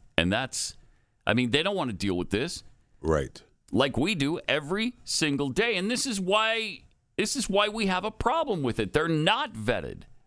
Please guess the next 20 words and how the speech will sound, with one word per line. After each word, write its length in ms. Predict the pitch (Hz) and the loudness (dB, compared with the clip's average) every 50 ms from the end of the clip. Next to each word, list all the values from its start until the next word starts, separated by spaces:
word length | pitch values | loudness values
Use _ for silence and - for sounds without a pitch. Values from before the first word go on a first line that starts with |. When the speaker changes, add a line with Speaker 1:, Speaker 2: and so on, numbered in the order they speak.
| _ - | _ 0
Speaker 1:
We 140 | - 123 | 2 2
don't 140 | 147 151 143 | 4 2 2
know 80 | 147 143 | 0 0
what 180 | 147 165 196 - | 0 -2 -2 0
they're 100 | 254 240 | -2 0
doing 300 | 190 214 220 220 220 208 | 0 0 0 0 0 0
here. 320 | 190 190 202 202 226 240 - | 0 -2 -2 -4 -4 -6 -2
We 140 | - 143 | 0 0
don't 160 | 143 135 131 127 | 2 2 2 0
know 80 | 123 | 0
why 380 | 120 117 113 135 170 214 240 240 | 0 0 0 2 2 2 0 0
they're 180 | 214 220 208 | -2 -4 -4
here, 300 | 165 170 185 185 190 190 | -4 -2 -2 0 0 0
what 260 | 180 151 156 202 208 - | 0 0 -2 -2 0 0
they're 80 | 240 | 0
gonna 160 | 190 214 202 | 0 0 0
bring 320 | 196 - - 175 180 175 170 | -2 -2 -2 -2 -2 -2 -2
to 100 | - 165 | -2 0
this 200 | 156 165 151 - | 0 -2 -2 0
country, 420 | - 151 127 117 - - - - | 0 0 0 -2 -4 -10 -12 -12